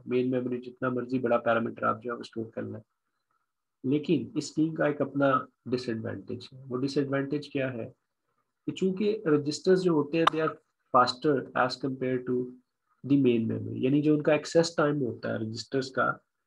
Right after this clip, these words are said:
वो कम होता है, वहाँ से हम ज़्यादा speed के साथ जो है parameters को access कर सकते हैं। लेकिन main memory के केस में जो हमारी speed जो है वो system की स्लो हो जाती है, क्योंकि main memory की speed जो है it is, uh, less as compare to the, uh, speed of the microprocessor।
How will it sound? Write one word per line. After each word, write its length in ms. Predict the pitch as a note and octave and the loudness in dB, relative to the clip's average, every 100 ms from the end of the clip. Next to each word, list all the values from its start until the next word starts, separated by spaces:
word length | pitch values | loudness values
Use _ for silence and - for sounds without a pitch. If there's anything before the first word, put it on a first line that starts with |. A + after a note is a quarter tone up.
| _ - | _ -2
वो 100 | C#3+ | -2
कम 280 | C#3+ C#3 C#3 | 4 2 2
होता 300 | A#2 G#2+ G2+ | -2 -6 -6
है, 80 | |
वहाँ 220 | G#2 B2+ C#3 | 0 2 2
से 120 | D3 | 0
हम 140 | C#3+ | 2
ज़्यादा 280 | C3+ A#2+ C3 | 4 4 4
speed 360 | B2+ - B2 B2+ | 2 2 0 0
के 80 | |
साथ 220 | B2+ A#2+ A2+ | -2 -2 -4
जो 160 | B2 | -4
है 60 | A#2 | 0
parameters 480 | A2+ A2+ A2+ A2+ A2+ | 2 2 0 -4 -6
को 100 | A#2+ | -8
access 300 | - A2 - | -4 -6 -6
कर 140 | A2 | -10
सकते 360 | G#2+ - _ B2 | -12 -18 _ -20
हैं। 80 | - - | -14 -2
लेकिन 260 | C3 C#3 B2+ | 0 0 2
main 280 | C3 D3 | 4 4
memory 300 | D3+ D3 C#3 | 2 2 2
के 120 | C3 A#2+ | 2 0
केस 280 | A#2 A2+ - | -2 -2 -2
में 80 | A2+ | -4
जो 120 | A#2 | 0
हमारी 320 | A2+ A2 A#2 | 2 2 0
speed 400 | - - C#3 C#3 | -2 4 6 6
जो 100 | C#3 | 4
है 60 | A#2+ | 2
वो 160 | A2+ | 0
system 380 | A2+ A#2 - A#2 | -4 -8 -8 -6
की 120 | A#2 | -6
स्लो 240 | B2 A#2+ A2 | -4 -2 -2
हो 100 | G#2 | -4
जाती 380 | G#2 - - | -10 -14 -18
है, 80 | G#2 - _ _ _ _ _ _ _ _ _ _ | -18 -18 _ _ _ _ _ _ _ _ _ _
क्योंकि 200 | C#3 D3 | 2 4
main 280 | C#3+ D3+ D#3 | 6 4 4
memory 240 | D3+ D3 | 4 2
की 100 | D3+ | 0
speed 300 | - C3+ C3 | -2 -2 -2
जो 120 | C3+ | -2
है 60 | C3+ | 0
it 80 | C#3 | -2
is, 60 | |
uh, 420 | C3+ - B2 A2 | -2 -6 -2 0
less 260 | A2 B2+ C#3 | 4 4 2
as 400 | - - A#2+ A#2+ - | 0 -6 -6 -6 -8
compare 300 | A#2+ A#2 A2+ | -4 -2 0
to 80 | A2+ | -2
the, 200 | A#2+ - _ _ _ _ A#2 | -4 -6 _ _ _ _ -2
uh, 140 | A2 G#2+ | -2 -2
speed 240 | - B2+ B2 | 2 4 6
of 180 | A#2 | 2
the 140 | A2+ A#2 | 0 -2
microprocessor। 720 | G#2 G#2+ - - B2+ - | -4 -6 -10 -12 -14 -16